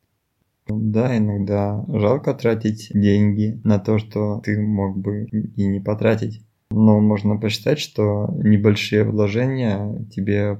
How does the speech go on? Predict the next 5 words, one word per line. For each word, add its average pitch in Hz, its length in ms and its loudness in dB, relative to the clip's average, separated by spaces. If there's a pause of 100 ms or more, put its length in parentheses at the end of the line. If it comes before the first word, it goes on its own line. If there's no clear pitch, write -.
(160)
потом 101 360 -2
помогут 107 540 -4
сэкономить 107 600 -2
намного 101 720 -2
больше, 107 680 -4